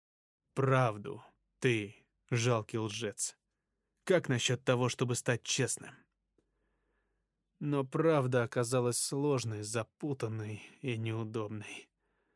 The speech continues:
И даже я не смог в ней полностью разобраться. Получается, мы с Джесси в какой-то степени были сводными братом и сестрой.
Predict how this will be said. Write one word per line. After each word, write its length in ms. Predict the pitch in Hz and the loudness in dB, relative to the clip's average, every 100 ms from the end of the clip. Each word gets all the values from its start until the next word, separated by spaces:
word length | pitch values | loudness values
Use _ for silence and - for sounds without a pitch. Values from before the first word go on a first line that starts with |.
| _ _ _ _ _ _ | _ _ _ _ _ _
И 160 | - 143 | -4 0
даже 340 | 160 165 139 | 4 4 6
я 240 | 151 160 143 | 4 4 4
не 140 | 123 | 2
смог 380 | 113 135 127 120 | 2 2 0 0
в 60 | 120 | 0
ней 180 | 117 | 0
полностью 640 | 110 131 120 117 107 - 117 | 0 0 0 0 -4 -2 0
разобраться. 760 | 113 113 110 120 95 - - - _ _ _ _ _ _ _ _ _ _ _ _ _ _ | 0 0 -2 -4 -6 -6 -8 -10 _ _ _ _ _ _ _ _ _ _ _ _ _ _
Получается, 760 | - 131 127 165 165 151 - 147 | -4 -2 2 6 6 6 2 0
мы 300 | 143 160 151 | 0 0 0
с 140 | 135 | 0
Джесси 580 | 139 139 170 - - 113 | -2 0 2 2 0 -2
в 80 | - | -2
какой-то 500 | 120 - 139 131 127 | -4 0 -2 0 -2
степени 600 | - - 151 131 127 123 | -2 -2 -2 0 -2 -2
были 480 | 123 143 135 127 123 | -2 -2 -2 0 -2
сводными 1120 | - - 139 147 147 139 139 135 135 135 131 | -2 -4 -6 -2 -2 -2 -2 -2 -2 -2 -4
братом 880 | 131 147 135 143 135 - 127 127 127 | -4 -4 -2 0 0 -2 -8 -6 -6
и 40 | |
сестрой. 960 | - 156 131 - - 143 135 104 - | -6 -6 -6 -6 -8 -6 -6 -6 -12